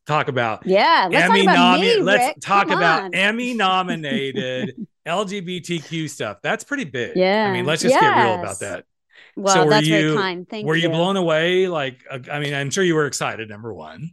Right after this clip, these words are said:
Speaker 1: right?
Speaker 2: Oh, yeah. Yeah.
Speaker 1: Yeah. But then I can only imagine. I remember the first time somebody said something really nice about my podcast. And I'm like, "It's a
Speaker 2: Mm-hmm.
Speaker 1: little, it's just a little bitty thing, right?"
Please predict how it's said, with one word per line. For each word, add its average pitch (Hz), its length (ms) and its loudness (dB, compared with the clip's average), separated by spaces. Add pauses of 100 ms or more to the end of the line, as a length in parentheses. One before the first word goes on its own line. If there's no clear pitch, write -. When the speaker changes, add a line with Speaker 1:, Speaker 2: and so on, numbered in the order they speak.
Speaker 1:
right? 208 260 0
Speaker 2:
Oh, 165 40 0
yeah. 156 360 -4 (260)
Yeah. 170 180 -2
Speaker 1:
Yeah. 160 180 -8 (600)
But 151 160 -4
then 175 540 -2 (100)
I 143 100 -6
can 160 140 -6
only 233 400 -2
imagine. 131 720 -4 (1200)
I 156 100 0
remember 202 240 0
the 170 80 0
first 170 180 -4
time 147 140 -4
somebody 131 320 -8
said 131 200 -12
something 117 300 -12
really 107 300 -10
nice 95 300 -14
about 92 240 -18
my 85 100 -20
podcast. - 760 -20 (480)
And 180 80 -8
I'm 190 80 -4
like, 202 140 -2
"It's 208 80 0
a 233 160 2
Speaker 2:
Mm-hmm. 320 100 0
Speaker 1:
little, 320 240 -2
it's 269 240 -6
just 277 180 -10
a 302 60 -6
little 269 280 -8
bitty 247 200 -6
thing, 233 420 -8
right?" 185 320 -4